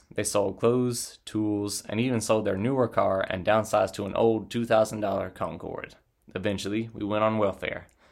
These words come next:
my father putting countless applications to work in another steel mill in Charleston called Nucor Steel. After a year, he was finally accepted out of two thousand other applicants,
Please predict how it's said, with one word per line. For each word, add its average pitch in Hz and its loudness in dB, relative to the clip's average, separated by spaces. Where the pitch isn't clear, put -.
my 101 2
father 117 6
putting 101 -2
countless 131 4
applications 104 0
to 98 -6
work 107 2
in 95 -8
another 120 2
steel 107 -4
mill 98 -4
in 98 -6
Charleston 120 0
called 95 0
Nucor 117 0
Steel. - -10
After 98 0
a 98 0
year, 123 2
he 107 -4
was 98 -4
finally 131 2
accepted 110 0
out 95 4
of - -6
two 170 -4
thousand 120 0
other 98 2
applicants, - -2